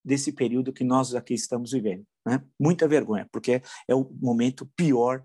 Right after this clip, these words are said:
da história do Brasil republicano. Então, vamos caminhar. Amanhã nós vamos nos encontrar e vamos ver como é que foi o depoimento do senhor Weingarten, né? Se ele vai mai-, falar o que disse a revista Veja. Se ele falar só aquilo,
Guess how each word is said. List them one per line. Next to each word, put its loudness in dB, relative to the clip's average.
da -6
história -4
do -6
Brasil -4
republicano. -2
Então, 2
vamos 4
caminhar. 2
Amanhã 2
nós -4
vamos -4
nos -6
encontrar 2
e 8
vamos -4
ver 0
como -4
é -2
que -4
foi 2
o 0
depoimento -4
do -8
senhor -2
Weingarten, -4
né? -2
Se 4
ele 8
vai 4
mai-, -2
falar 4
o -4
que -8
disse -4
a 2
revista -6
Veja. -2
Se -4
ele 0
falar 4
só -2
aquilo, 0